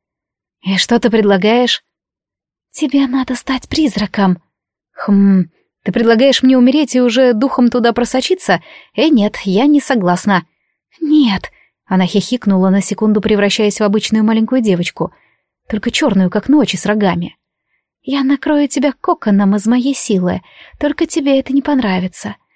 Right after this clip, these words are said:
Впрочем, ты можешь попробовать пройти сама,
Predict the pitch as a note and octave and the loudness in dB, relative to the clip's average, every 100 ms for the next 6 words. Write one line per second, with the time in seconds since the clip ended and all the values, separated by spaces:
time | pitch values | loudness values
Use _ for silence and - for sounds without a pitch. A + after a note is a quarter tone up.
0 | _ - _ - C4+ - B3+ C#4+ C4 C4+ | _ -20 _ -8 -6 -4 -4 0 0 0
1 | C4 - C4 - C#4+ B3 C#4+ - C4+ C4 | -2 -6 -8 -2 -2 0 -2 -2 -2 -2
2 | - B3 C#4 C4+ B3+ C#4 B3+ | -2 -4 0 2 2 2 0